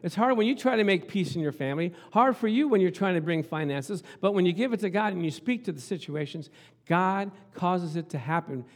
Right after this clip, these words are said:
because we have the power of our words, our Holy, the Holy Spirit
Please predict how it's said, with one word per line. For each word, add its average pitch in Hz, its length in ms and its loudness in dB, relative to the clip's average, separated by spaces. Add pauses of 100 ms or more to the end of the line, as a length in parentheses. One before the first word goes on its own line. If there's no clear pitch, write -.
because 151 340 -4
we 156 120 -2
have 147 260 -4
the 123 100 -4
power 190 540 0 (180)
of 139 180 -4
our 131 160 -2
words, 151 480 -2 (180)
our 127 120 -4
Holy, 170 300 0
the 131 160 -6
Holy 170 220 -2
Spirit - 440 -8